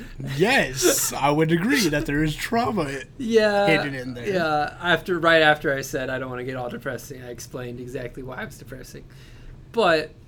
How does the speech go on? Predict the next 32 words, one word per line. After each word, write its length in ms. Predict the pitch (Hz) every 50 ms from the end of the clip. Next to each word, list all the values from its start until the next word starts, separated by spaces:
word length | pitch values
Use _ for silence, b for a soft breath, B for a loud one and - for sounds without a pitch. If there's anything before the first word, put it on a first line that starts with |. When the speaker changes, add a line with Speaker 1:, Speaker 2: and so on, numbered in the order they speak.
| - -
Speaker 2:
I'm 100 | 220 254
gonna 140 | 247 226 208
focus 440 | - - 196 180 185 185 160 -
on 120 | 180 160 147
their 140 | 143 139 135
life 460 | 135 131 127 135 156 165 - - - -
instead 380 | - 123 127 - - 127 123 120
of 120 | 127 131
their, 260 | 127 120 120 120 117
instead 360 | 123 - - 120 - - 127
of 100 | 123 120
their 100 | 127 123
death. 300 | 113 - 123 127 127 147 - - - - - -
Um, 500 | 139 139 135 131 127 123 123 123 123 147 - - - - - - - - - B B B B B B B B B B B B B -
we 120 | 156 160
also 320 | 170 175 180 - - 185 160
have 100 | 156 -
had 240 | 165 151 147 143
a 60 | 139 135
couple 300 | - 147 131 - 131 117
cats 600 | - - - 127 120 117 120 - - - - -
over 220 | - 131 127 127 127
the 140 | 123 123 120
years. 540 | 120 120 120 120 117 117 113 - - - -
We 60 | 127
got 340 | 131 135 131 127 123 - -
one 260 | - 139 131 131 131
cat 360 | 127 - 135 127 123 123 - - -
right 200 | 131 127 127 131
now 280 | 127 123 120 120 117 117
who's 260 | 123 120 113 113 -
just 380 | - 123 120 117 - - - -